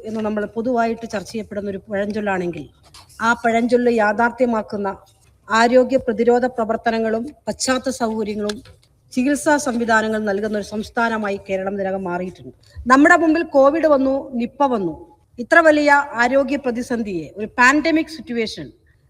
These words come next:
നമ്മൾ കൈകാര്യം ചെയ്തത് എങ്ങനെയാണ് എന്ന് ലോകം ഇന്ന് പഠിക്കാൻ വരുന്നത് നമ്മുടെ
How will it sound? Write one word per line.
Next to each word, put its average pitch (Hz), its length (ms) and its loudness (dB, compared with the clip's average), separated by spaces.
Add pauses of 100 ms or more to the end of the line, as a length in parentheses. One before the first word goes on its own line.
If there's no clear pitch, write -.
(120)
നമ്മൾ 254 360 2
കൈകാര്യം 294 520 2
ചെയ്തത് 269 300 -2
എങ്ങനെയാണ് 233 520 -2
എന്ന് 208 320 -8 (140)
ലോകം 247 600 0
ഇന്ന് 220 260 -6 (440)
പഠിക്കാൻ 311 600 2
വരുന്നത് 226 520 -2
നമ്മുടെ 208 320 -8